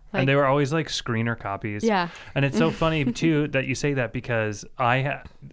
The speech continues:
Speaker 2: every once in a while, a movie will pop up on, like, Amazon Prime or, like, Hulu or Netflix. Not usually Netflix, but, like, Amazon Prime
Speaker 1: Y-,
Speaker 2: usually.
Speaker 1: yeah, that's a good one for
Speaker 2: Like, um,
Speaker 1: <laughs> random
Speaker 2: oh,
Speaker 1: movies.
Speaker 2: y-, you, um,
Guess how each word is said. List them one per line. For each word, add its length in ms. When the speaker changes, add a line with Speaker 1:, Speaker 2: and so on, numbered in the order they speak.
Speaker 2:
every 220
once 240
in 80
a 20
while, 320
a 80
movie 320
will 160
pop 340
up 240
on, 280
like, 320
Amazon 640
Prime 460
or, 60
like, 240
Hulu 340
or 100
Netflix. 540
Not 340
usually 280
Netflix, 420
but, 80
like, 160
Amazon 400
Prime 360
Speaker 1:
Y-, 60
Speaker 2:
usually. 460
Speaker 1:
yeah, 300
that's 320
a 140
good 160
one 180
for 80
Speaker 2:
Like, 340
um, 380
Speaker 1:
<laughs> 60
random 500
Speaker 2:
oh, 260
Speaker 1:
movies. 100
Speaker 2:
y-, 240
you, 540
um, 440